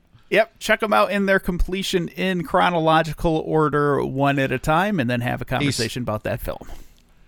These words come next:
Speaker 2: He's good, folks. He's much better than some others, um, mainly me. My name's Jeff. That guy's Eric.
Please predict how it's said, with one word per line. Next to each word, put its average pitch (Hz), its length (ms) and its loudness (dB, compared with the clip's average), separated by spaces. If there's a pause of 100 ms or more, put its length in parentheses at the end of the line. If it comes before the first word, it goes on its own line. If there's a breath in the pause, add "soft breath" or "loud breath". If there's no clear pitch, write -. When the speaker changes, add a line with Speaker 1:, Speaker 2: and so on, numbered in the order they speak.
(160)
Speaker 2:
He's 147 240 2
good, 151 280 4
folks. 175 380 2
He's 147 380 -4
much 190 360 2
better 185 280 4
than 160 180 4
some 160 220 2
others, 113 440 0 (120)
um, 151 440 6 (320)
mainly 170 460 4
me. 147 300 4 (480 loud breath)
My 220 180 4
name's 208 240 6
Jeff. 170 320 4
That 220 220 4
guy's 180 260 6
Eric. 151 280 6